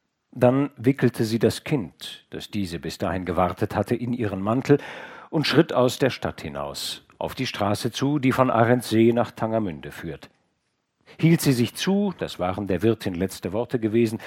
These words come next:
so musste sie gegen die vierte Stund an Ort und Stelle sein. Der Weg ging anfänglich über Wiesen. Es war schon alles herbstlich, aber der Himmel wölbte sich blau, ein tiefer Frieden lag über der Natur.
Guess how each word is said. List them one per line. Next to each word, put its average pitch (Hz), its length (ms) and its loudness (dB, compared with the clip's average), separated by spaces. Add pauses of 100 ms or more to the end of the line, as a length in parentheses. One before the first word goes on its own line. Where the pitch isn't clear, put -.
(160)
so 143 120 2
musste 160 300 2
sie 143 220 4
gegen 147 240 4
die 156 100 8
vierte 147 340 4
Stund 143 380 -2
an 147 160 0
Ort 147 240 -2
und 156 100 -8
Stelle - 300 -6
sein. - 260 -14 (1400)
Der 120 120 6
Weg 127 220 6
ging 117 260 -2
anfänglich 110 680 0
über 127 280 2
Wiesen. 87 460 0 (580)
Es 135 140 -2
war 80 140 0
schon 82 180 -12
alles 87 280 -4
herbstlich, - 680 -6 (420)
aber 101 140 0
der 123 120 8
Himmel 156 460 6
wölbte 110 380 0
sich 95 240 -6
blau, 82 400 -4 (320)
ein 98 280 -2
tiefer 147 380 2
Frieden 110 500 -2
lag 73 320 -2
über - 160 -8
der 82 120 -6
Natur. 78 540 -10